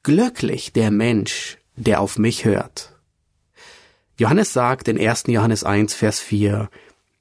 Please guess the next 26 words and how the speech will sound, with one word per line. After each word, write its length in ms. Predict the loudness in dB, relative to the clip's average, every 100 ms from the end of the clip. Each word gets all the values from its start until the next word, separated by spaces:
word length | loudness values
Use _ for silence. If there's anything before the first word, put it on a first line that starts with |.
| _ _
"Dies 400 | 0 2 2 0
habe 280 | -2 0 0
ich 240 | -2 -2 -2
euch 220 | -2 0
geschrieben, 640 | -4 -2 0 2 2 2
damit 380 | 2 0 -2 -2
eure 320 | 0 2 0
Freude 840 | -4 -8 -2 2 2 2 -2 -4 -6
vollkommen 880 | -4 0 0 -2 -4 -2 0 0
sei." 540 | -2 -4 -4 -10 -14 _ _ _ _ _ _ _ -20 -20 _ _ _ -2
Lukas 360 | 0 2 -2 0
sagt 340 | 0 0 0
in 100 | 0
Lukas 380 | 0 0 -4 -2
sechs, 380 | -2 -2 -6 -2
Vers 240 | -2 0
siebenundvierzig 1040 | 0 2 0 0 -2 -2 0 -2 -2 -4 -4
und 160 | -2
achtundvierzig 920 | -2 -2 0 0 0 0 0 -2 0
und 160 | 0 2
Lukas 300 | 0 0 -2
elf, 580 | -2 0 0 -2 -8 -16
Vers 300 | -2 -2 0
siebenundzwanzig 840 | 0 2 2 0 0 0 0 -2 -2
und 120 | 0
achtundzwanzig, 1000 | 0 0 0 2 2 2 0 -2 -4 -12